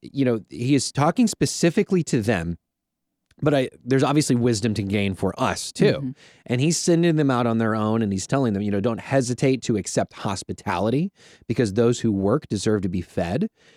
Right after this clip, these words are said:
Speaker 1: And I think that is a, a great line that many people need today when they, and I, try and play the humility card.
Speaker 2: Mm-hmm.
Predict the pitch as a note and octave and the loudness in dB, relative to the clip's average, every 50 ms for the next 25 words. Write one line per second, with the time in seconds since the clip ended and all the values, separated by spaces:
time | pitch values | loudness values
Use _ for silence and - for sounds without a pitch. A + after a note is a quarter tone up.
0 | _ _ _ - A#2 B2 B2 A#2 - C3 A#2+ - - B2 A2+ A2 G2+ - _ _ | _ _ _ -4 -2 -2 0 0 0 -2 -2 -2 -2 0 0 0 -2 -4 _ _
1 | _ - B2 A#2 F#2 G#2 G2+ G2 - - _ - A2 G#2 E2+ - - - F#2 F#2 | _ -2 -2 0 0 0 0 -2 -4 -8 _ -4 -4 -4 -4 -6 -8 -6 -2 0
2 | G#2 A#2+ C3 C#3+ - _ _ _ _ _ _ _ - G2 G#2+ A#2 A2+ A#2 B2+ C#3+ | 2 2 0 0 -2 _ _ _ _ _ _ _ -4 -2 0 2 2 2 2 2
3 | E3 D#3 B2+ A2 - _ _ _ _ _ - A#2 A#2 A#2+ C3 D3 F3 F#3+ E3 - | 2 2 0 0 -2 _ _ _ _ _ -6 -2 0 2 2 2 2 2 0 0
4 | D#3+ - - B2+ A#2+ A#2+ A#2+ A2 - - A2+ G#2+ G#2 G#2 G#2+ G#2+ A2+ G#2+ G#2 G#2 | 0 0 0 0 0 0 0 -2 0 0 0 2 2 2 2 2 0 0 0 0
5 | G2+ G2+ G2 G2+ G2+ - _ _ _ _ _ - E2+ E2 E2 F2+ F#2+ G#2 C3 - | 0 0 -2 -2 -6 -8 _ _ _ _ _ -12 -10 -8 -6 -4 -2 0 2 0
6 | B3+ - _ _ _ _ _ _ _ - - B2+ B2 A#2 A2+ A2 - B2 A#2+ A#2+ | 0 0 _ _ _ _ _ _ _ -2 0 2 2 2 0 0 0 2 2 2
7 | A2+ G2+ A2 G#2+ F#2+ - - A#2+ A2 A#2 B2+ C#3+ D3 D3+ - D3+ D3 D#3 F#3+ A3 | 2 2 0 0 0 0 -2 0 2 2 2 2 2 2 2 2 2 4 2 2
8 | G#3+ - - D#3+ D3+ D3+ D3 | 0 -4 -6 -4 -4 -2 -4